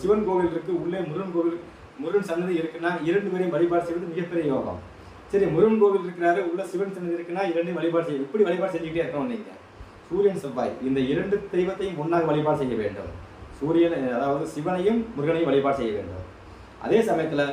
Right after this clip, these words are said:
முருகப்பெருமானை மட்டும் வழிபாடு செய்யற மாதிரி இருந்தால் இறைவனுக்கு குங்கும அபிஷேகம் செய்யற காலகட்டங்கள்ல போய் வழிபாடு செய்யுங்க,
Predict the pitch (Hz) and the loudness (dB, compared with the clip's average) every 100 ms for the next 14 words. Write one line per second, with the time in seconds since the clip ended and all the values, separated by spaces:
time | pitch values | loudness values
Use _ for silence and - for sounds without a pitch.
0 | 139 233 208 208 175 170 147 151 208 165 | -2 4 4 4 0 0 0 -2 -4 -2
1 | 165 160 156 151 143 139 135 127 127 127 | 2 2 2 0 0 0 0 0 2 2
2 | 123 139 160 151 - 139 139 - - - | 2 2 4 2 0 0 0 -2 -16 -20
3 | - - 208 214 208 190 156 170 170 170 | -20 -8 -4 -2 -2 -2 -2 0 0 0
4 | 160 156 160 160 131 147 147 139 135 135 | -2 -2 0 0 2 2 0 -2 -2 -2
5 | 143 135 127 127 120 110 104 | -2 0 0 0 -2 -4 -8